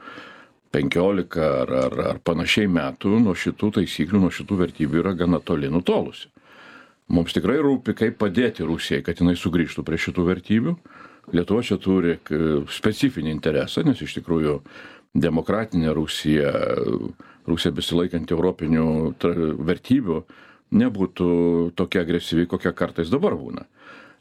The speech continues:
Tai, bet kaip Rusijai padėti sugrįžti prie tų vertybių, tai čia iš tikrųjų galima būtų diskutuot, bet mano įsitikinimu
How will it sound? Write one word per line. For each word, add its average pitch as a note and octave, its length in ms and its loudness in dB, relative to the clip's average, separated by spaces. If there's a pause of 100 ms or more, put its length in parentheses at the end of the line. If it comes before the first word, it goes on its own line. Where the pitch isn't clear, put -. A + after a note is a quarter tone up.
(100)
Tai, F2 140 4 (260)
bet - 240 -2
kaip C3 240 0
Rusijai A#2 320 2
padėti F#2+ 400 -2
sugrįžti - 440 -2
prie E2+ 120 0
tų E2 220 0
vertybių, G#2 500 0
tai F2 160 2
čia C3 400 -2
iš - 160 0
tikrųjų A2 380 0 (640)
galima A2+ 360 2
būtų G#2+ 240 2
diskutuot, F#2+ 440 0
bet D#3 160 0
mano G#2+ 300 4
įsitikinimu A#2 800 4